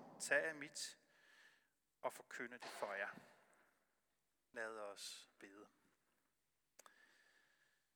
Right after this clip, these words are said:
Gode Gud, vi beder om, at du vil lukke vores hjerter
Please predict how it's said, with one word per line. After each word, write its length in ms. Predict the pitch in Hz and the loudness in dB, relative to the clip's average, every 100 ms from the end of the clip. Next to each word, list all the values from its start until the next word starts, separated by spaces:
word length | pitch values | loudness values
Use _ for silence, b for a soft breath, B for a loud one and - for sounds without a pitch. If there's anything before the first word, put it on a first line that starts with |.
| B _ _ _ _ _ _ _ _ _ - | B _ _ _ _ _ _ _ _ _ 0
Gode 240 | - 139 - | 2 2 0
Gud, 320 | 139 135 139 - B B B B B B B B B | -2 -2 -2 -4 B B B B B B B B B
vi 380 | 117 120 123 117 B B B B B B | -10 -8 -8 -8 B B B B B B
beder 300 | 120 120 120 | 0 4 4
om, 280 | - 110 - | 2 0 -4
at 200 | - - | -12 -8
du 140 | 123 | -4
vil 160 | 123 117 | -4 -4
lukke 380 | 117 120 123 117 | -2 -2 -4 -2
vores 400 | 120 120 - - | -2 -2 -4 -4
hjerter 720 | 113 101 107 117 117 - | -2 0 -2 -6 -8 -8